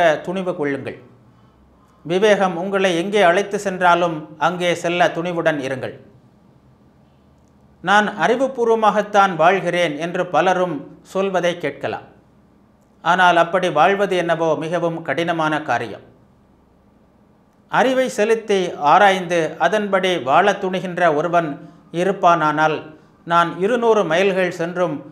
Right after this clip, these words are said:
அவனை காண தயாராக இருக்கிறேன். சொல்வதற்கு எளிதானது இதைவிட எதுவும் இல்லை.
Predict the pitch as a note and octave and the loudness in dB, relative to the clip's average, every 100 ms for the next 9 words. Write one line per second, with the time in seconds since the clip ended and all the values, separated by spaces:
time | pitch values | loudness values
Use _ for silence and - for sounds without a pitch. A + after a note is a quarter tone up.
0 | - _ D#3+ F3 E3+ E3 E3+ E3 E3+ D3+ | -20 _ 2 4 2 -2 2 2 2 -2
1 | C#3 D3 E3+ D#3+ D3 C3+ B2+ B2 F#2+ - | -2 0 2 4 2 -2 -8 -10 -14 -14
2 | - _ _ _ _ _ _ _ _ _ | -20 _ _ _ _ _ _ _ _ _
3 | _ _ _ _ _ _ _ - G3 B3+ | _ _ _ _ _ _ _ -6 -2 2
4 | B3+ A#3 A3 A3 G#3 E3 F3+ A3+ G#3+ G3 | 4 4 2 2 0 2 0 2 2 2
5 | F#3+ F#3 E3+ F#3+ F3 F3 D#3+ D3 F3 E3+ | 0 -2 0 0 2 2 2 2 -4 -4
6 | C#3 A#2 | -6 -6